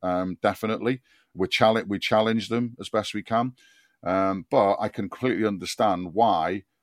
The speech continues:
fans would see it as being, you know, and, and that was one of the biggest things I wanted to change, was that perception of, well, they're just in the club's pocket and they are just spokespeople for the club. Um, the,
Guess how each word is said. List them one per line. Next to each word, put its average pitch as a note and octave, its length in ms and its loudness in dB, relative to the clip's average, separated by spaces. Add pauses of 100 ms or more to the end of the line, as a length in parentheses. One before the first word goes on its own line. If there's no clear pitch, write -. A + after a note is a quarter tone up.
fans G2 500 -2
would F#2 180 -8
see G#2 220 -2
it F2 180 -2
as F#2 140 -10
being, F2+ 400 -4
you F#2+ 80 -6
know, D#2+ 260 -4
and, F2 220 -4
and G2 140 -4
that A2 120 2
was F#2+ 140 -8
one F#2+ 140 -2
of F#2 80 -4
the F#2 80 -4
biggest F2+ 280 -6
things F#2 200 -8
I F2+ 80 0
wanted E2 240 -6
to - 100 -16
change, F2+ 280 -4
was D#2+ 100 -12
that F#2+ 200 -2
perception - 540 -4
of, D2 160 -10
well, F2+ 240 -2
they're F2 140 -4
just E2 240 -12
in D2+ 120 -10
the C2+ 60 -16
club's D2+ 260 -12
pocket C#2+ 360 -12
and D2+ 100 -10
they D#2+ 80 -8
are D#2+ 80 -6
just D2+ 260 -14
spokespeople D#2 480 -10
for C#2+ 100 -18
the C#2+ 60 -16
club. C#2+ 260 -12 (520)
Um, F2 400 -4 (560)
the, A2 240 -2